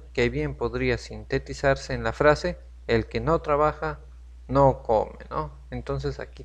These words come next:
todos tenían que trabajar, no he-, había alguna persona que no trabajase, ¿no? Siempre iban a tener que estar trabajando en el cultivo de la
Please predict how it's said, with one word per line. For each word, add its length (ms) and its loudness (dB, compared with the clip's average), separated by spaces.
todos 440 6
tenían 280 -4
que 120 -2
trabajar, 540 -6
no 180 -2
he-, 220 -6
había 360 0
alguna 340 -2
persona 500 -4
que 140 -14
no 140 -12
trabajase, 760 -8
¿no? 160 -14
Siempre 500 -2
iban 200 -4
a 80 -4
tener 380 -4
que 180 -6
estar 480 -4
trabajando 680 0
en 80 -6
el 100 -4
cultivo 480 -2
de 120 2
la 180 0